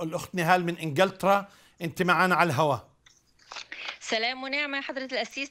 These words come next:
Speaker 2: نزار، برحب بحضرتك وبكل المشاهدين الغاليين على قلب الرب، وبشكر الرب جدا من أجل حضرتك لتفسير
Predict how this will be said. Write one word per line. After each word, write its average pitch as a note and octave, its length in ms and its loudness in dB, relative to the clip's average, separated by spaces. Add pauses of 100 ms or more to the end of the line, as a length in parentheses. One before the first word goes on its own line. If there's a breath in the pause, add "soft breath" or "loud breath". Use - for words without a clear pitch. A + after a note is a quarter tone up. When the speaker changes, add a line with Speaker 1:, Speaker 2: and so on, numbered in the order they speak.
Speaker 2:
نزار، B3+ 400 -2 (540)
برحب A#3 420 -4
بحضرتك A#3+ 800 -4
وبكل B3+ 420 -2
المشاهدين A#3 720 -6
الغاليين A3 480 -4
على G#3 260 0
قلب A#3 200 -4
الرب، A3 680 -2 (300 loud breath)
وبشكر C#4+ 400 0
الرب A#3+ 320 0
جدا C4+ 400 0
من A#3+ 240 -2
أجل B3 400 0
حضرتك A#3+ 640 0
لتفسير C4 680 0